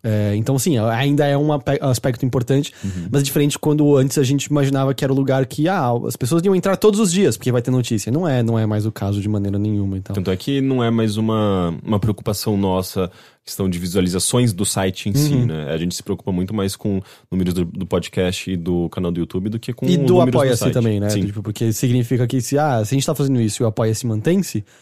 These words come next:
Speaker 1: significa que a gente tá alcançando um público grande o suficiente pra poder continuar fazendo o conteúdo que a gente deseja fazer, né? Ah, mas eu não lembro de nenhuma grande discussão. Assim, eu le-, tenho, eu lembro de casos em que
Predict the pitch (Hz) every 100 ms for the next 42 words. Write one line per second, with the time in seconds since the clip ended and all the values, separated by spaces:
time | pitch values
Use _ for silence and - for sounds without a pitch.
0 | _ _ - 113 107 117 120 117 117 -
1 | 117 117 117 123 117 117 113 113 120 117
2 | - 180 190 175 170 151 151 - 143 135
3 | 131 131 131 131 - 123 127 120 120 113
4 | 120 113 120 110 104 107 117 107 95 95
5 | - _ _ _ _ _ _ 120 117 120
6 | 143 175 214 214 196 170 160 151 165 131
7 | 117 131 135 120 117 - 120 160 190 277
8 | 233 196 - 262 202 190 180 202 277 214
9 | - 196 165 170 156 - 151 127